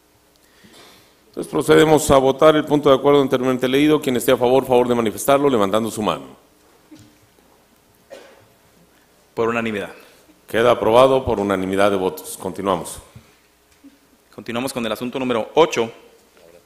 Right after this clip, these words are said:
Speaker 2: para lo cual procedo a dar lectura al proyecto de acuerdo emanado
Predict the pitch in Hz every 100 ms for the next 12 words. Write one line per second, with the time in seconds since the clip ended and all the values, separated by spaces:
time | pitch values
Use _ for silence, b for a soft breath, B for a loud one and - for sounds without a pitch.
0 | - 104 104 98 120 123 135 - - _
1 | _ _ _ _ - 110 - 117 120 120
2 | 117 123 - 127 123 123 - - _ _
3 | - 131 147 139 131 139 127 127 120 123
4 | 113 113 113 120